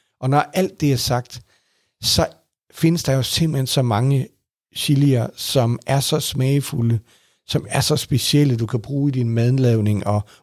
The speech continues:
uden at brænde din familie af. Altså, frugter, som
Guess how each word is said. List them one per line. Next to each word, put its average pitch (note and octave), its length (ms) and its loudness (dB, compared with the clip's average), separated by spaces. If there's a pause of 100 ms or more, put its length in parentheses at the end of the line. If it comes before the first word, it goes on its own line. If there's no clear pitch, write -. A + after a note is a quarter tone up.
uden C#3+ 180 4
at B2+ 80 2
brænde A2 220 2
din G#2 100 -2
familie A2+ 420 0
af. A2 260 -6
Altså, A#2 360 -4 (500)
frugter, D#3 460 -2
som A2+ 320 -6